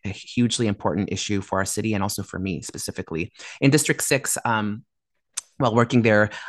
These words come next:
um, I got to be, um, head of our, uh, uh, our, our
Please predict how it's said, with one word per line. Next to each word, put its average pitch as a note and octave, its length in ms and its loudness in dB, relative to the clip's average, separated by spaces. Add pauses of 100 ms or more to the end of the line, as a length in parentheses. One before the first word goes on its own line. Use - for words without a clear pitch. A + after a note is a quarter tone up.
(100)
um, A2+ 160 4
I A2+ 120 2
got A2 180 2
to - 60 -8
be, A2+ 260 0
um, G#2+ 300 0
head A2 200 -2
of G#2+ 240 -2
our, G2 280 0
uh, F#2 360 -2
uh, G2 180 -4
our, F#2+ 160 -2
our F2 240 -2